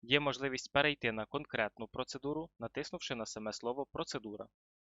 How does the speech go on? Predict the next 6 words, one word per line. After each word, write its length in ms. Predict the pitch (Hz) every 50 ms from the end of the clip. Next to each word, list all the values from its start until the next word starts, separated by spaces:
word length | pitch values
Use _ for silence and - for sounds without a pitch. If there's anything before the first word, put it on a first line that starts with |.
| _ _ _ _ _ _ _ _ _ _ _ _
Тут 200 | - 202 - -
ми 100 | 143 139
бачимо 400 | - 131 123 - - 120 117 117
також 400 | - - 113 - - 110 - -
дату 300 | - 143 139 - 110 104
проведення, 760 | - - 110 101 101 104 104 101 117 127 147 165 175 175